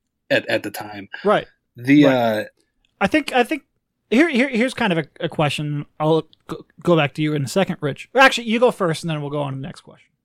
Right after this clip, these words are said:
Speaker 1: Well, I, I mean, just the, it, it's hard. I, I struggle so much trying to figure out what's the better scenario. Do you want the two picks this year or, or next year? I, I would actually go with Max on that. I would say if, if you get,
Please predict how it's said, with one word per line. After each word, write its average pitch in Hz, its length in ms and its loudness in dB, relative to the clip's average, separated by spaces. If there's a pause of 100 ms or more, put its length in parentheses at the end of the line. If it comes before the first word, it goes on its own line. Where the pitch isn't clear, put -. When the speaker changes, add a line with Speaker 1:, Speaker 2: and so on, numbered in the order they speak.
(260)
Speaker 1:
Well, 147 280 2
I, - 200 -2
I 160 80 0
mean, 190 180 2
just 226 220 -4
the, 113 300 0 (260)
it, - 280 -6
it's 165 320 2
hard. 151 240 4
I, 117 220 -8
I 170 140 4
struggle 143 560 2
so 117 260 0
much 110 380 0
trying 117 160 0
to 107 80 -4
figure 104 260 -2
out 104 160 -6
what's 107 240 -4
the 113 80 -4
better 98 280 -2
scenario. 98 580 -8
Do 110 100 -6
you 113 80 0
want 120 180 0
the - 60 -2
two 135 180 2
picks 127 300 -2
this 123 240 -2
year 113 380 0 (560)
or, 127 140 0 (100)
or 123 180 0
next 113 320 0
year? 123 240 2
I, - 140 -2 (100)
I 147 140 4
would 190 120 6
actually 143 340 4
go 110 140 2
with 101 120 -4
Max 101 280 -8
on 110 200 -8
that. - 180 -18
I 120 120 -2
would 127 140 0
say 101 280 -2 (180)
if, - 260 -6
if - 200 -8
you 131 120 2
get, 131 400 0